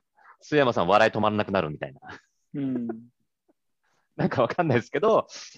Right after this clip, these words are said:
Speaker 1: なんかそういう回もなんかあったら面白いなぁなんて思いました。
Speaker 2: うん、うん、うん、うん。<laughs> 田淵さんどうですか？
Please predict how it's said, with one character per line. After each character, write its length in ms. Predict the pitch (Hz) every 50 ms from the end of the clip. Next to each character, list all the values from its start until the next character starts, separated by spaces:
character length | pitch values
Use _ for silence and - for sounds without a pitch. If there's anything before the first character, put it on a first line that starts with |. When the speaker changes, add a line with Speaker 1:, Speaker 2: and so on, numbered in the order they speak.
| _ _
Speaker 1:
な 80 | - 117
ん 20 |
か 80 | 104 98
そ 240 | - - 107 104 104
う 20 |
い 280 | 98 98 98 95 85 85
う 100 | - - _ - - - _ _
回 200 | - 117 107 90
も 300 | 85 73 69 71 - - _ _ _ _
な 120 | - 78
ん 40 | 73
か 260 | - - - 65 78
あ 40 | 80
っ 80 | - _
た 80 | -
ら 80 | 71 71
面 100 | 73 82
白 160 | - 98 90
い 40 | 80
な 180 | 80 87 90 90
ぁ 20 |
な 80 | - -
ん 40 |
て 80 | - -
思 120 | 73 71
い 40 | 69
ま 100 | 65 71
し 100 | - - _
た。 60 | _ _ _ -
Speaker 2:
う 60 | 135
ん、 20 |
う 40 | 131
ん、 40 | 123
う 20 |
ん、 40 | 117 110 127 123 120 120 113 113 123 123 110 110 107 120 113 110 110 110 - - - - _ - - - - - - - - - - - - - - _ _ _ _ _ _ _ _ _ _ _ _ _ -
う 40 | 104
ん。 40 | - - _
<laughs> 80 | -
田 140 | - 139 131
淵 120 | 123 107
さ 80 | - 107
ん 40 | 107
ど 120 | 117 120
う 40 | 110
で 40 | -
す 40 | _
か？ 120 | _ -